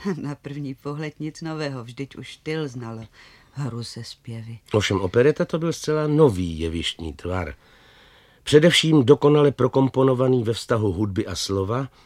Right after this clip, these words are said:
Speaker 2: a s nemenšími nároky se hlásil i tanec. Prostě nový tvar si žádal nových interpretů a o to se se zdarem pokusili právě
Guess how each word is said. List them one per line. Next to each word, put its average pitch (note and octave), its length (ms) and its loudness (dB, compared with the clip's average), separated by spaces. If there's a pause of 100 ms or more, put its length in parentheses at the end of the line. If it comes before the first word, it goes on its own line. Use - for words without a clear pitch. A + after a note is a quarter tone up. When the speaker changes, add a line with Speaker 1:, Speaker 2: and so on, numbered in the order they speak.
(640)
Speaker 2:
a F#2+ 160 0
s - 140 -4
nemenšími A2+ 540 2
nároky G2 480 -4
se - 220 -4
hlásil A2+ 680 -4
i B2 160 -8
tanec. - 720 -8 (1300)
Prostě F#3+ 320 2
nový F#3+ 220 4
tvar E3+ 220 4
si C#3+ 140 2
žádal D#3+ 380 2
nových D#3+ 320 -2
interpretů F2 840 -2 (600)
a F2+ 240 -4
o C3+ 60 6
to E3+ 200 -4
se - 180 -4
se C3 140 -2
zdarem B2 340 0
pokusili B2 480 -4
právě A#2 600 -2